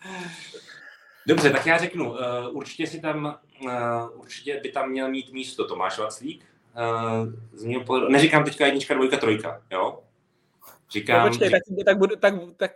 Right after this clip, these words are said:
Speaker 2: je... no, dobrý, tak, <laughs> OK.
Speaker 1: Mám
Speaker 2: Dobrý,
Speaker 1: jedničky.
Speaker 2: dobrý, pokračuj, pokračuj.
Speaker 1: Má-, mám začít od jedničky?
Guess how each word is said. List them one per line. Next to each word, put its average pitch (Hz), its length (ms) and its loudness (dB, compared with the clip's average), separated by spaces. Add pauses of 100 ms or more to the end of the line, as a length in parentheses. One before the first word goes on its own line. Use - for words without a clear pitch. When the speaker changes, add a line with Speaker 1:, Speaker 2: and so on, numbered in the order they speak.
(120)
Speaker 2:
je... - 240 -8 (840)
no, 165 200 0
dobrý, 175 340 -2
tak, 139 140 -10 (240)
<laughs> 185 160 -8
OK. 185 240 4
Speaker 1:
Mám 165 180 4 (220)
Speaker 2:
Dobrý, 254 220 2
Speaker 1:
jedničky. 196 160 4
Speaker 2:
dobrý, 208 140 0
pokračuj, 254 420 -2
pokračuj. 196 400 -12 (1040)
Speaker 1:
Má-, 131 160 -4
mám 170 140 4
začít 190 240 -4
od 175 80 -2
jedničky? 110 540 -4